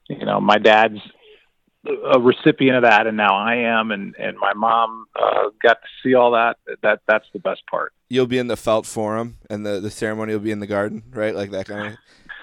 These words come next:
Speaker 1: Exactly.
Speaker 2: <laughs>
Speaker 1: I'll be in the, uh, I'll be in the ante room, and, uh, I might, they might even give me the wrong day of when the
Speaker 2: <laughs>
Speaker 1: stuff happens. I don't even know.
Speaker 2: I remember when Jim Kelly went in, like, I don't know how many people from Buffalo went to Canton for it,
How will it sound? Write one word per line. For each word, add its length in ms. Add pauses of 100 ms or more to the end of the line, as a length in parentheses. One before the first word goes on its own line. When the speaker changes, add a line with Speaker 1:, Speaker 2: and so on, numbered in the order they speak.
(180)
Speaker 1:
Exactly. 720 (240)
Speaker 2:
<laughs> 200
Speaker 1:
I'll 100
be 200
in 100
the, 260
uh, 300
I'll 140
be 220
in 80
the 220
ante 400
room, 440 (160)
and, 360
uh, 320
I 140
might, 180
they 140
might 160
even 220
give 140
me 100
the 100
wrong 360
day 340
of 100
when 120
the 140
Speaker 2:
<laughs> 80
Speaker 1:
stuff 240
happens. 540
I 60
don't 160
even 200
know. 120 (240)
Speaker 2:
I 100
remember 260
when 180
Jim 200
Kelly 320
went 220
in, 220 (380)
like, 380 (680)
I 160
don't 100
know 80
how 180
many 180
people 320
from 180
Buffalo 460
went 220
to 60
Canton 340
for 260
it, 160